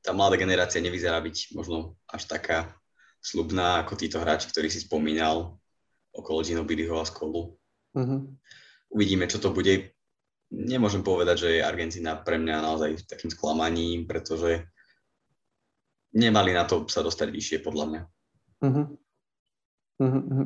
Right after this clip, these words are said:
Speaker 2: Takže si ich ani nevnímal akože pred turnajom, že... lebo o nich sa veľa hovorilo, hlavne v súvislosti s tým, že vlastne boli vo finále World Cupu dva roky dozadu a ten tým bol vlastne veľmi, veľmi podobný.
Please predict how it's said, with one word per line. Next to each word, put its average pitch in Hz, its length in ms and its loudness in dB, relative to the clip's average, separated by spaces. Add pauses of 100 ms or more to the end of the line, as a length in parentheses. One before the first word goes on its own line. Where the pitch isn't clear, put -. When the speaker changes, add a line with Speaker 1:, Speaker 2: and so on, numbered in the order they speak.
(100)
Speaker 2:
Takže 131 240 8
si 139 80 6
ich 127 80 10
ani 120 160 6
nevnímal 113 480 4
akože 110 160 -2
pred 104 240 2
turnajom, 104 480 2
že... - 160 -2 (400)
lebo 131 160 8
o - 0 -
nich 135 160 4
sa 135 80 10
veľa 123 240 12
hovorilo, 104 640 8 (400)
hlavne 110 240 2
v - 80 -16
súvislosti 110 560 -2
s - 80 -20
tým, 110 240 -2
že 101 240 4
vlastne 104 400 -2
boli 104 320 2
vo 107 80 2
finále 104 320 -2
World 110 240 -6
Cupu 110 320 -4
dva 101 160 4
roky 104 160 -2
dozadu 107 400 -2 (400)
a - 80 2
ten 107 240 0
tým 113 160 6
bol 104 160 6
vlastne 101 240 2
veľmi, 104 400 0
veľmi 104 320 2
podobný. 95 400 2